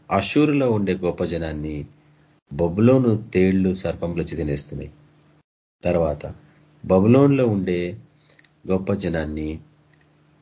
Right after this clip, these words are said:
పారసిక రాజుల సర్పములు, తేళ్లు వచ్చి తినేస్తున్నాయి.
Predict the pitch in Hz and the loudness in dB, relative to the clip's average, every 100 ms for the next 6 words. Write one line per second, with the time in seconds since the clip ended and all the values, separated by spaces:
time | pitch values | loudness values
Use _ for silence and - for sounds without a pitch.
0 | _ _ _ _ _ _ _ 92 104 117 | _ _ _ _ _ _ _ 2 4 4
1 | 117 117 98 90 87 78 80 80 76 - | -2 -6 -4 -4 -6 -6 -8 -8 -10 -18
2 | _ _ _ _ _ _ - - 90 - | _ _ _ _ _ _ -8 -6 -4 -2
3 | 101 92 92 87 80 - 78 73 - 71 | -2 -2 -2 -4 -6 -8 -8 -8 -10 -10
4 | 73 | -10